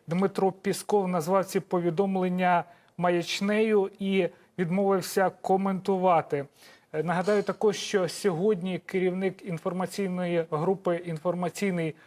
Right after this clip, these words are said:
спротив" Дмитро Тимчук, е, заявив про те, що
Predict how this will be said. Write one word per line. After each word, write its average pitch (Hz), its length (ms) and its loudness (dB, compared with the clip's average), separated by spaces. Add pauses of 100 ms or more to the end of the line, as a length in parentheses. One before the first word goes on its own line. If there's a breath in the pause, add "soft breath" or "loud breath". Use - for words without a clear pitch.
(140 soft breath)
спротив" 190 580 0
Дмитро 170 380 -2
Тимчук, 180 520 -4 (380 soft breath)
е, 165 120 2
заявив 180 420 0
про 185 180 -4
те, 190 240 -2
що 180 500 0